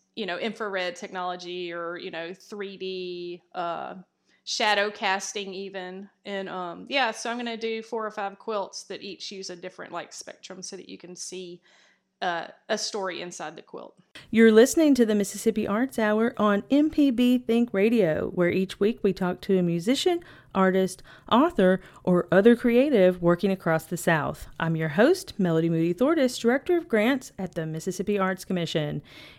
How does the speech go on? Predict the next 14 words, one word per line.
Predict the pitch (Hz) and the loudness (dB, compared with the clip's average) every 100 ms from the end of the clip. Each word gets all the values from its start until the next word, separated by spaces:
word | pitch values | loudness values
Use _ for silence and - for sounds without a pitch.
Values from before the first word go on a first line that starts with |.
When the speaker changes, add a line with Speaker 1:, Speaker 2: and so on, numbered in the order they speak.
| - | 0
Speaker 2:
And | 220 | 2
on | 208 | 4
today's | 226 196 185 185 | 2 2 2 0
show, | - 240 311 370 | -2 -2 -2 -4
I'm | 214 185 180 | -2 0 -2
speaking | - 294 254 208 | -4 -4 0 2
with | 180 185 185 | 4 2 2
Danielle | 202 190 247 349 | 0 2 0 -2
Burns | 359 214 208 214 208 - - - - - | -2 0 0 -2 -4 -12 -20 -20 -12 2
Wilson, | 214 202 - 175 160 175 | 4 4 2 -2 -2 2
the, | 233 226 226 | 4 6 4
this | 196 311 - | 2 0 2
year's | 254 226 - | 2 2 -2
curator | - - 359 285 185 180 196 | -8 -2 0 2 2 4 2